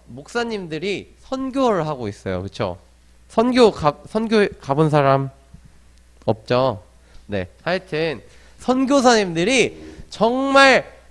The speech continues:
정말 여러 나라에 있단 말이야. 그 선교사님들을 파송한 교회도 있고, 하여튼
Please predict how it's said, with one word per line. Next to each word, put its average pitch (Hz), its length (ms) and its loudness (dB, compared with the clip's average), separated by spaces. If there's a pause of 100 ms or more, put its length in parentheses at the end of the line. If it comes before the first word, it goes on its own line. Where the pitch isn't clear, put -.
(120)
정말 226 460 0
여러 185 280 4
나라에 113 480 0
있단 117 320 -8
말이야. 92 560 -10 (300)
그 226 180 0
선교사님들을 170 1600 -4 (640)
파송한 247 540 4
교회도 110 380 -4
있고, 104 420 -2
하여튼 156 500 -2